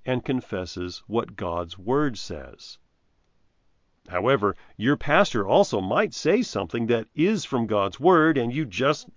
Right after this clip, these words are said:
weren't aware of it. If you hear something off in a sermon, politely ask him if he meant what you heard. It could be that you just heard it wrong.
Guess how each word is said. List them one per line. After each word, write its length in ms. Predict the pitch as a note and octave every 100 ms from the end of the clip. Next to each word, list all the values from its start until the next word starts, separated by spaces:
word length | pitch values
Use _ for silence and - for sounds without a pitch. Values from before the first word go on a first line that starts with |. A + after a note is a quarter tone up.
| -
weren't 280 | A2 E3 -
aware 360 | - A#2 G#3+ E4
of 140 | G2
it. 280 | - - - _ _ _ _ _ _ _ _ _ _ _ _ _
If 160 | D3 D3
you 100 | D3
hear 240 | C3+ C4
something 460 | C4+ - D3 C#3 A#2 _
off 360 | C#3 D3 D#3 -
in 180 | A2+ F#2+
a 60 |
sermon, 600 | - B2+ C3 F2 C#2 D2 _ _ _ _ _ _ _ _
politely 600 | F3+ F3+ G#3 F#3+ A3 F3
ask 360 | C3 B2 -
him 100 | C#3
if 160 | B2 -
he 80 | C#3
meant 540 | B2+ C#3+ F3+ B2+ B2+
what 320 | - G#2+ G#2
you 180 | A2+ B2+
heard. 640 | B2 - F#3 C3+ F2 - - - - _ _ _ _ _ _ _
It 160 | A#2 -
could 240 | B3 D4
be 160 | G#2 G2
that 240 | F#2 -
you 80 | G#2
just 260 | A2 G#2+ - -
heard 240 | B2 B3+
it 100 | C#3
wrong. 340 | F#2 E2 -